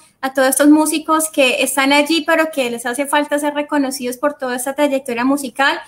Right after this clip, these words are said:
Y créame, maestro, que para nosotros, eh, ustedes, su familia, eh, han sido unos músicos que han dejado un legado musical muy importante en nuestro país y nos sentimos muy orgullosos de compartir con ustedes.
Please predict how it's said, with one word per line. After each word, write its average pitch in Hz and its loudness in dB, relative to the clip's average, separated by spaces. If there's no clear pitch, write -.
Y 269 -4
créame, 269 2
maestro, 277 4
que 294 2
para 285 0
nosotros, 262 -2
eh, 247 0
ustedes, 285 2
su 330 -4
familia, 277 2
eh, 247 -2
han 247 0
sido 285 0
unos 285 0
músicos 294 2
que 262 -6
han 240 -2
dejado 269 -2
un 277 0
legado 269 2
musical 285 -4
muy 277 2
importante 262 -2
en 269 -2
nuestro 262 -4
país 254 -2
y 302 2
nos 285 0
sentimos 240 -4
muy 269 2
orgullosos 254 -4
de 247 -8
compartir 240 -6
con 220 -12
ustedes. - -12